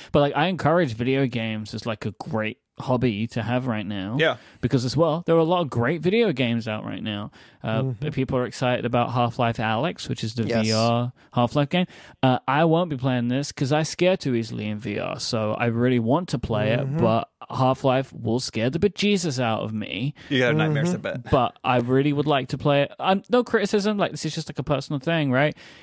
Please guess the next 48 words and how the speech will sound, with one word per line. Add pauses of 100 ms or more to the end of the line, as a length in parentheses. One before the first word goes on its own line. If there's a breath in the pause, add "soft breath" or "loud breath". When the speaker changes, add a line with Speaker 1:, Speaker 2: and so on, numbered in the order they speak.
(140 loud breath)
Speaker 1:
They
should
have
made
this
game.
Why
not?
And,
like,
I,
I
know
there
are
people
that
are
loving
it, (440 loud breath)
but
I've
spoken
to
some
friends
that
have
played
it, (100)
and
they
confirm
my
suspicions
that,
like,
it
is
jumpy,
and
that
Speaker 2:
Mm-hmm.
Speaker 1:
means
I
don't
want
it.